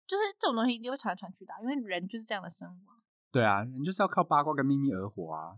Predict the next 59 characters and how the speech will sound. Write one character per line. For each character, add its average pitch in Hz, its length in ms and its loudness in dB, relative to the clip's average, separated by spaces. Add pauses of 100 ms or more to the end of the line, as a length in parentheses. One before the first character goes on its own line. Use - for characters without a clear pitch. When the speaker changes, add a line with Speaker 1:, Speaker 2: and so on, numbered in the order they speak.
(140)
Speaker 1:
对 - 80 -4
啊。 123 40 4
Speaker 2:
男 131 80 8
生 202 180 10
女 139 120 12
生 117 200 6
都 110 160 6
是， 95 360 -2
这 175 120 6
里 135 80 8
没 107 80 6
有 104 80 6
要 110 40 10
偏 113 200 2
袒 90 200 -2
谁， 80 200 -6
男 87 160 -4
生 104 180 2
女 101 100 2
生 85 160 -6
都 82 120 -8
是。 - 260 -10
Speaker 1:
对 220 120 -4
啊， 185 80 2 (220)
男 208 160 4
生 294 160 6
就 330 120 2
是 320 160 0
男 220 180 4
生 226 140 -2
自 269 80 0
己 214 80 6
的 185 60 -2
秘 202 80 -4
密， 196 80 -6
只 180 100 -12
是 190 80 -2
女 220 140 2
生 175 120 -6
不 175 60 -8
知 202 60 -2
道 185 60 4
男 143 140 -4
生 151 100 -12
知 - 120 -18
道， 160 100 0
但 240 140 2
其 247 100 -2
实 208 80 -2
很 180 100 -8
多 175 120 -8
事 196 60 -12
情 190 120 -8
男 156 120 -10
生 156 100 -18
都 170 80 -20
知 - 240 -20
道。 - 80 -14 (400)
Speaker 2:
对。 98 480 0